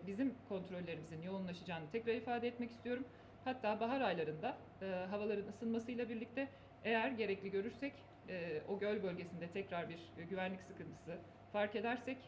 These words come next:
burada tekrar bir yasaklama kararı almamız da söz konusu olabilir. E, buradan bilgilendirmek istiyorum bu konuyla ilgili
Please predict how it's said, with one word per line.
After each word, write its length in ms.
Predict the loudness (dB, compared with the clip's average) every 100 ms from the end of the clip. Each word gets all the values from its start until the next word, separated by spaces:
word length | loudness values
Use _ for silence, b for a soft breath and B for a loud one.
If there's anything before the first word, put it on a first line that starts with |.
| -14 -4
burada 360 | -2 2 2 2 -2
tekrar 340 | 0 2 0
bir 100 | -2
yasaklama 560 | -4 -4 -6 -4 -6 -6 B B -4
kararı 400 | 0 4 4 4
almamız 380 | 2 0 -4 -4
da 80 | -4
söz 240 | -4 -6
konusu 240 | -6 -6 -4
olabilir. 480 | -2 -2 -4 -6 -12 -12 -10
E, 200 | -6 -2
buradan 340 | 2 2 0 -4 -4
bilgilendirmek 600 | -2 0 0 0 -4 -6
istiyorum 380 | -4 -2 -2 -4
bu 40 |
konuyla 300 | -6 -4 -4
ilgili 220 | -4 -6